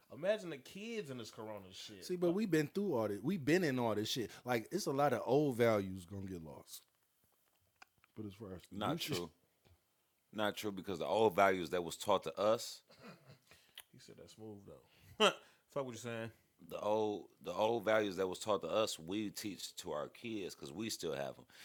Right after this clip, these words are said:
Speaker 2: The
Speaker 3: There will be,
Speaker 2: majority,
Speaker 3: it's
Speaker 2: the
Speaker 3: gonna be
Speaker 2: majority,
Speaker 3: generational gaps.
Speaker 2: the majority of us were not taught.
Speaker 3: But
Speaker 2: That's what you gotta understand. The generations, bro, the generation's been so skewed 'cause, bro, black people used to be married at eighty percent,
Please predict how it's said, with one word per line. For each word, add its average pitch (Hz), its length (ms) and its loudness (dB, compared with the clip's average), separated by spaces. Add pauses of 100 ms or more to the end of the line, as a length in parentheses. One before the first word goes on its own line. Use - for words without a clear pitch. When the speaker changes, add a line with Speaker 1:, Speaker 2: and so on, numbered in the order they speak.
(120)
Speaker 2:
The - 60 -10
Speaker 3:
There 110 140 8
will 131 100 8
be, 135 60 12 (140)
Speaker 2:
majority, 165 260 10 (240)
Speaker 3:
it's 123 120 8
Speaker 2:
the 147 40 12
Speaker 3:
gonna 156 180 12
be 160 120 10
Speaker 2:
majority, 165 260 12
Speaker 3:
generational 123 440 10
gaps. 110 420 8
Speaker 2:
the 135 100 8
majority 127 580 4
of 113 220 0
us 113 240 -2
were 113 200 -2
not 107 260 -4
taught. - 240 -6
Speaker 3:
But 117 200 12 (260)
Speaker 2:
That's - 200 2
what 147 100 -8
you 151 60 -6
gotta 127 220 6
understand. 131 580 4 (220)
The 127 80 0
generations, 156 800 6 (180)
bro, 123 180 6
the 110 120 4
generation's 127 640 2
been 127 160 -2
so 113 240 -6
skewed 131 600 -4 (280)
'cause, 110 400 4 (800)
bro, 92 260 0 (1400)
black 131 220 2
people 127 220 -2
used 120 200 2
to 113 60 -6
be 113 120 2
married 113 280 2
at 107 140 2
eighty 110 180 2
percent, 101 440 -6